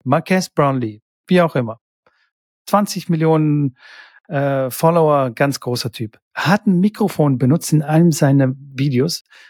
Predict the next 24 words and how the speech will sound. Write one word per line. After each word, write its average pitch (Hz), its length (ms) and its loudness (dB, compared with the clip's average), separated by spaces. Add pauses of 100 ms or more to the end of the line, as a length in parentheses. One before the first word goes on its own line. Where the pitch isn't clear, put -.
(160)
und 131 120 0
ich 107 80 -2
dachte, - 260 -2
„Hä? 151 320 -2 (480)
Was - 180 -2
ist - 60 -6
denn - 100 -10
das 156 220 0
für - 80 2
ein 160 100 6
geiles 117 320 2
Mikrofon?“ 113 520 -6 (460)
Und 127 160 0
wollte 170 220 2
schon 180 340 2 (640)
danach 127 340 2
suchen, 165 480 0
hab's 147 160 -2
aber 139 120 2
nicht 127 180 -8
mehr 113 140 -2
geschafft. 110 360 -8 (720)
Alles 143 260 -2
klar. - 260 -14